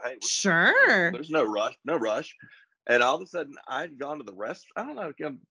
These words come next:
Speaker 1: where I'd gone. I went to get, fill up my water bottle. I'm coming back, moseying along, and Gregory's like, "Todd, get in here." And I'm like, "What?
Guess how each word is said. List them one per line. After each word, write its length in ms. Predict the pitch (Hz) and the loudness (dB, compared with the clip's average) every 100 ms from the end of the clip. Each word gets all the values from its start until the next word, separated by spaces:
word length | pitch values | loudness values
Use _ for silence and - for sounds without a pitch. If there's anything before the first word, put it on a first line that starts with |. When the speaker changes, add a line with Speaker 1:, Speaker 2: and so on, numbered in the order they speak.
| _ | _
Speaker 1:
where 220 | 135 127 190 | -4 2 4
I'd 220 | 127 90 | 2 -4
gone. 340 | 92 98 92 - | -6 -6 -8 -4
I 80 | 139 | 0
went 220 | 175 196 _ - | 0 -4 _ -16
to 60 | 135 | -12
get, 140 | 147 _ _ _ | -12 _ _ _
fill 180 | 156 151 | 0 0
up 80 | |
my 80 | 117 | 0
water 320 | 107 110 101 | 2 2 2
bottle. 320 | 85 71 62 - _ _ _ _ _ - | -2 -8 -10 -18 _ _ _ _ _ -2
I'm 120 | 127 | -2
coming 320 | - 165 185 | 0 -2 0
back, 340 | 156 131 131 135 | 0 0 0 -2
moseying 340 | 120 127 147 139 | -12 -16 -14 -14
along, 300 | 120 123 120 | -12 -12 -14
and 100 | 107 | -12
Gregory's 360 | 123 131 120 | -12 -10 -14
like, 160 | 120 104 _ _ - | -14 -16 _ _ -6
"Todd, 220 | 262 - - _ - | -4 -4 -10 _ -8
get 160 | 302 262 | -6 -4
in 180 | 262 | -6
here." 280 | 254 220 156 - _ _ - | -6 -10 -10 -14 _ _ -10
And 120 | 143 | -8
I'm 100 | 143 | -6
like, 240 | 135 120 101 _ _ 127 | -6 -8 -10 _ _ -14
"What? 340 | 117 151 339 | -4 -2 -2